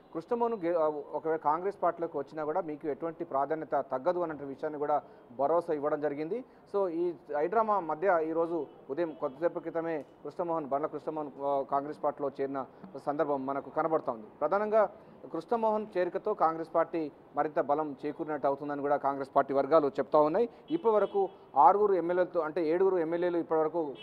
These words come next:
బీఆర్ఎస్ పార్టీని వీడి కాంగ్రెస్ పార్టీలో చేరారు. So, ఈ యొక్క సంఖ్య మరింత పెరిగే అవకాశం ఉన్నట్టుగా తెలుస్తా ఉంది. So, గద్వాలకు సంబంధించినటువంటి రాజకీయంలో ఈ యొక్క కృష్ణమోహన్ రెడ్డి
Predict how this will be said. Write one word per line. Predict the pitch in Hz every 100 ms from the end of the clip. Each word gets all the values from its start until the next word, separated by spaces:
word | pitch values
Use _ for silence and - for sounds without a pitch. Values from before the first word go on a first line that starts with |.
| -
బీఆర్ఎస్ | 143 151 156 -
పార్టీని | 147 147 143
వీడి | 143 139
కాంగ్రెస్ | 139 139 143 -
పార్టీలో | 139 135 139 120 - - -
చేరారు. | 147 151 175 240 - - -
So, | 202
ఈ | 175 175
యొక్క | 185
సంఖ్య | 180 180 202 233
మరింత | 175 185 196 -
పెరిగే | 170 160 165
అవకాశం | 156 156 151 147 143
ఉన్నట్టుగా | 139 135 143 135 - -
తెలుస్తా | 147 147 160
ఉంది. | 156 220 - - -
So, | 180
గద్వాలకు | 139 147 214 226
సంబంధించినటువంటి | 196 180 175 170 170 165 165 175 160 139 - -
రాజకీయంలో | 147 180 190 202 180 185 214 151
ఈ | 165
యొక్క | 160 160
కృష్ణమోహన్ | 156 151 208 196
రెడ్డి | 175 165